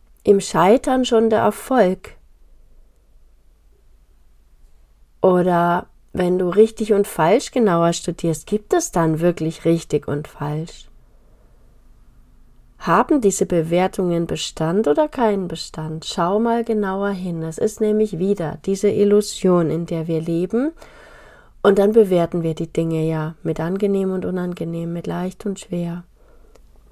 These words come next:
Stell dir vor, vielleicht lenken uns die Signifikanz und Schwere, die wir den Dingen geben, es ist unsere Interpretation, unsere Sichtweise,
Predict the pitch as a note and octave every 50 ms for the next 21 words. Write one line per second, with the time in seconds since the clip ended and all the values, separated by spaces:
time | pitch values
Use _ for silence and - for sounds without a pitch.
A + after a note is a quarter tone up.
0 | - - - - - - _ _ - _ _ - - - _ _ _ - - -
1 | - _ _ _ _ - _ _ _ _ _ _ _ _ _ _ - - - G3
2 | G#3 G3+ G#3+ F#3+ - - - E3+ F3 F3 F3+ G#3 B3 C4 - A#3 A3 A3 G#3+ G#3+
3 | G#3+ F3 E3+ F3 F#3 F3+ - G#3+ G3+ G3+ G3 G3+ G3+ G#3+ A#3 A#3+ - - - -
4 | _ _ _ - _ - _ _ _ - F#3+ F3+ - G#3+ G3+ - G3 F#3 F3 -
5 | F3+ F3 - - E3 D#3+ F#3 G3+ - F#3 F#3 F3 - - - D#3+ D#3+ E3+ F#3 G#3+
6 | B3 B3 G#3 - F3+ F3 D#3+ D#3+ F3 F#3 G3+ B3+ C#4 C#4+ C4+ - G3 F3+ F3 E3+
7 | F#3+ F#3 F3+ E3+ E3 D#3+ D#3+ D#3 - G3+ A#3+ A#3+ A3+ F#3 F3 E3 D#3+ E3 F3+ E3+
8 | - E3+ G3 G#3 - - F#3+ F#3 F#3 F3+ F#3+ F3+ F3+ - - E3+ - - E3 D#3+
9 | - - - G#3+ B3 C4 A#3 G#3 F#3 F3 - - D#3 D#3+ A3 B3+ C#4 - - -
10 | F3 E3+ E3 E3 - - E3+ G#3+ C#4